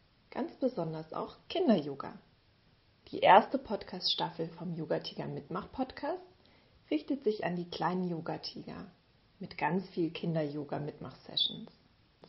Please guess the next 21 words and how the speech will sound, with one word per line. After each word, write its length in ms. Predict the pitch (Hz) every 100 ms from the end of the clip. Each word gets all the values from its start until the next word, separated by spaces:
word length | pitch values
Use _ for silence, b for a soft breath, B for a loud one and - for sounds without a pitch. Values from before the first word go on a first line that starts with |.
| - _ _ _ b -
Wenn 180 | 214 220
du 60 |
sie 140 | 226 226
noch 180 | 226 214
nicht 220 | 185 -
kennst, 540 | - 175 311 - -
höre 200 | 185 170
super 400 | 160 175 175 165
gerne 320 | 160 156 156
einmal 320 | 151 151 147 143
rein. 340 | 135 139 131 190 - _ _ _ _ b b b b b b - -
Die 40 |
jetzige 440 | 196 196 - 180 175 - -
zweite 360 | 139 160 240
Staffel 440 | 233 247 262 - 311 359 - -
richtet 320 | 262 - 262
sich 200 | 226 -
an 100 | 190
die 80 | 180
großen 460 | - 160 180 180
Yoga-Tiger, 760 | 170 151 147 - - - - 170